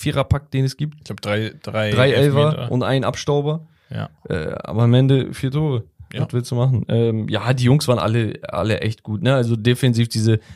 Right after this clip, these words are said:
Speaker 1: fünf Minuten, die da geschlafen haben, so, ja, super, juckt am Ende niemanden, wenn du
Speaker 2: Ja,
Speaker 1: mit
Speaker 2: darfst
Speaker 1: sieben
Speaker 2: du auch
Speaker 1: Toren
Speaker 2: wieder nicht
Speaker 1: Differenz
Speaker 2: zu
Speaker 1: gewinnst.
Speaker 2: groß re-, reden, ne?
Speaker 1: Ja.
Speaker 2: Also.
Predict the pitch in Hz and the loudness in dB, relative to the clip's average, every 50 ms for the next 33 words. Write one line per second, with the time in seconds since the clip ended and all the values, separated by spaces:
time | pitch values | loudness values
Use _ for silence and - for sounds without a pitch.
0 | _ _ _ _ _ - - - - 131 127 - - 120 117 120 131 - 113 117 | _ _ _ _ _ -20 -14 -2 0 0 0 0 0 0 0 0 0 -2 -2 0
1 | 113 113 117 113 107 110 107 - - 104 107 117 123 - 117 113 110 110 110 107 | 2 2 2 2 0 -2 -6 -6 -2 0 0 0 0 0 -2 0 2 2 0 0
2 | 104 98 101 98 104 101 107 - - _ _ - - 104 104 98 98 101 104 113 | 0 -2 0 2 2 0 0 -2 -8 _ _ -8 -8 -4 -2 -2 -2 -2 -2 -2
3 | 110 - 101 98 104 104 104 104 104 107 107 104 101 - - 104 104 104 95 98 | -2 0 0 0 0 0 0 -2 -2 -2 -2 -4 -4 -4 -4 -2 -2 0 0 -2
4 | 101 - 117 117 117 104 120 120 113 110 123 139 139 135 127 131 127 101 104 - | 0 0 2 2 2 2 4 4 4 4 4 4 4 4 2 2 0 0 0 -2
5 | 123 107 107 104 107 107 - - - - 95 - - 95 95 95 87 87 87 92 | -4 -4 -4 -4 -4 -6 -8 -10 -12 -12 -12 -12 -12 -10 -10 -10 -10 -10 -10 -10
6 | 101 101 92 85 92 - 85 82 82 | -8 -8 -8 -6 -6 -6 -8 -8 -12